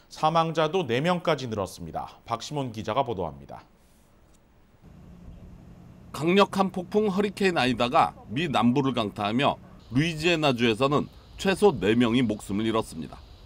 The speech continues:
Speaker 2: 다행히 홍수에 고립됐던 육백일흔 명은 구조대에 의해 지역을 빠져나온 것으로 알려졌습니다.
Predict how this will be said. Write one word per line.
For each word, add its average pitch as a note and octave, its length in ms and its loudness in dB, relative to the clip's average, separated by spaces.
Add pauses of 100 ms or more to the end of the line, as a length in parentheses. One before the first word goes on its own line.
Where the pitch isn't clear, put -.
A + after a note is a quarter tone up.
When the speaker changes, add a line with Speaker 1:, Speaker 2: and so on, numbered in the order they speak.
(460)
Speaker 2:
다행히 F#3 420 4
홍수에 G#3 400 4
고립됐던 D3 720 0
육백일흔 A#2 540 0
명은 A#2+ 340 0 (180)
구조대에 D3 480 2
의해 C3+ 340 4
지역을 B2+ 440 0
빠져나온 C#3 560 0
것으로 F2 340 -2
알려졌습니다. G#2+ 760 -6